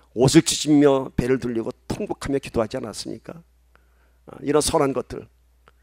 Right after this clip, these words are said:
이런 선한 것들을 하나님 기억하옵소서 하고 기도합니다. 이 기도를 보면요, 우리는 먼저 이렇게 보입니다. 아, 히스기야가 "하나님,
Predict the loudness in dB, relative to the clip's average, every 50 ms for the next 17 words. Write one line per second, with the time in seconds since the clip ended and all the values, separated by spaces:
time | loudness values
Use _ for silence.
0 | _ _ _ _ 4 6 6 6 6 6 4 6 6 4 4 4 2 0 0 0
1 | 0 2 2 2 2 0 -2 2 2 2 2 2 -4 -6 -6 -6 -6 -6 -4 -4
2 | -4 -4 -4 -6 -6 -4 -2 -2 -2 -2 -4 -6 -8 -8 -8 -12 -10 -10 -10 -8
3 | -8 -10 -10 -12 -12 -18 -20 _ _ _ _ _ _ _ _ _ _ _ _ _
4 | _ _ _ -20 -20 -20 -20 -20 -20 -20 -20 -20 -20 _ _ _ _ _ 0 0
5 | 2 2 4 4 6 6 8 6 6 6 4 4 0 -6 -14 -8 0 2 4 4
6 | 4 4 4 2 2 0 0 -2 0 0 0 2 2 2 2 0 0 0 -2 -2
7 | -2 -2 -2 -2 -2 -2 -2 -4 -4 -6 -8 -6 -6 -6 -6 -6 -8 -8 -12 -14
8 | -16 -16 -18 -20 -20 _ _ _ -14 -12 -10 -10 -6 -4 -4 -4 -2 -4 -6 -10
9 | -10 -12 -14 -16 -12 0 2 4 6 6 4 4 2 -2